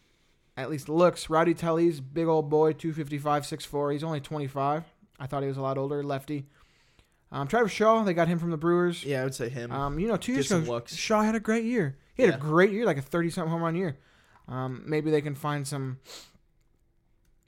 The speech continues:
Speaker 2: Some of that
Speaker 1: something,
Speaker 2: form,
Speaker 1: some magic back in there.
Speaker 2: if they play him.
Speaker 1: Uh, Lourdes Gurriel Junior, I'm pretty sure he was an outfield or an infielder last year, but he's not listed. But, you know, I thought he played a little bit. So we'll see how that goes. Nice, young, talented infield.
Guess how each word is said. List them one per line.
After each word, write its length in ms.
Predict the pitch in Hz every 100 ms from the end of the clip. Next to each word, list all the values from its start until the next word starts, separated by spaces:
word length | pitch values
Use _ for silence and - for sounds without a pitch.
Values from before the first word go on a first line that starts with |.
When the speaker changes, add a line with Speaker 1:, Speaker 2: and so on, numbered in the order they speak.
| _ - -
Speaker 2:
Some 240 | - 147
of 100 | 139
that 340 | 123 123 147 -
Speaker 1:
something, 300 | - 220 143
Speaker 2:
form, 120 | 165
Speaker 1:
some 180 | 156 165
magic 300 | 165 180 170
back 200 | 156 143
in 120 | 143
there. 260 | 139 143 147
Speaker 2:
if 140 | - 131
they 100 | 120
play 220 | - 120
him. 160 | 127 131
Speaker 1:
Uh, 220 | 127 135 147
Lourdes 300 | 180 254 -
Gurriel 260 | 233 226
Junior, 260 | 160 202 185
I'm 80 | 151
pretty 160 | 226
sure 140 | 220 190
he 100 | 160
was 340 | 151 208 190
an 100 | 160
outfield 320 | 143 139 151
or 160 | 147 151
an 180 | 147 156
infielder 460 | 143 156 147 147 -
last 320 | 147 147 135
year, 240 | 147 151 175 - _ _ _ _ _
but 380 | - 135 131 - _ _ _ _ _ _ _ _ _
he's 180 | 139 139
not 180 | 143 117
listed. 360 | 175 - 151
But, 120 | 139 127
you 80 |
know, 80 | 143
I 60 | 139
thought 160 | 156 143
he 80 |
played 240 | 143 151 139
a 40 |
little 140 | 139 135
bit. 220 | 135 117
So 100 | 151
we'll 100 | 151
see 160 | - 240
how 100 | 226
that 100 | 190
goes. 300 | 175 180 165
Nice, 260 | 170 180
young, 260 | 165 160 165
talented 360 | 165 156 147 143
infield. 380 | 143 147 147